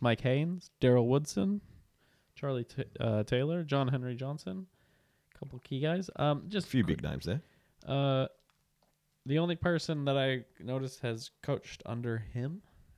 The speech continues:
Speaker 1: under his coaching tree, was, uh, Chan Gailey. If you remember, Chan, uh, was the head coach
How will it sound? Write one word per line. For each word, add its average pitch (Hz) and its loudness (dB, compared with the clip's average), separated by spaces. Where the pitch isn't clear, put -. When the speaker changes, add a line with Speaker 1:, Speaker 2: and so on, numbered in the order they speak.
Speaker 1:
under 110 -8
his 107 -8
coaching 110 -8
tree, 104 -4
was, 101 -4
uh, 95 -4
Chan 131 -2
Gailey. 113 -2
If - -10
you 101 -4
remember, 101 -4
Chan, 110 -2
uh, 98 -4
was 98 -4
the - -4
head 101 -4
coach 101 -4